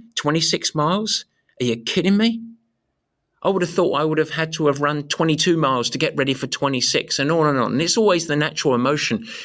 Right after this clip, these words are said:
And I completely understand that. But I asked him again, "Please have no expectations. Use the watch as a feedback loop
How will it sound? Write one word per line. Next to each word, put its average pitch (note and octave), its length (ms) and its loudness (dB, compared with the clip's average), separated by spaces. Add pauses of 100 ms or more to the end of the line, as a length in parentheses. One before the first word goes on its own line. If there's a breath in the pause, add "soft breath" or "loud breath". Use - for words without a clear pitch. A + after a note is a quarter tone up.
And D#3+ 140 0
I D#3+ 60 0
completely D#3+ 880 0 (260 loud breath)
understand D3+ 1040 -2 (240)
that. - 440 -6 (600)
But B2+ 140 0
I C3 80 2
asked D3 260 0
him D3 80 0
again, B2+ 400 -2 (1200)
"Please D#3 300 0
have - 180 -4 (140)
no B2 300 0
expectations. - 1080 -6 (640 soft breath)
Use F3 340 2
the F3 120 4
watch E3 680 0 (520 soft breath)
as B2+ 380 -4 (180 soft breath)
a - 60 -6
feedback D3 600 -2
loop G2+ 380 -2